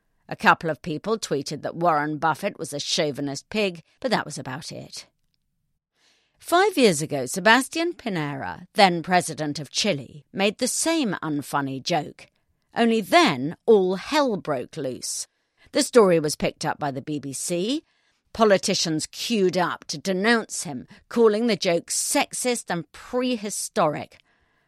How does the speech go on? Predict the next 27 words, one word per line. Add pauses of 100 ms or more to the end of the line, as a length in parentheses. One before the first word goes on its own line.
(120)
One
of
them
said
Mister
Pinera
had
brought
shame
on
the
nation (260)
and
put
back
the
cause
of
women
by
two
decades. (1120)
Lesser
transgressions
have
landed
people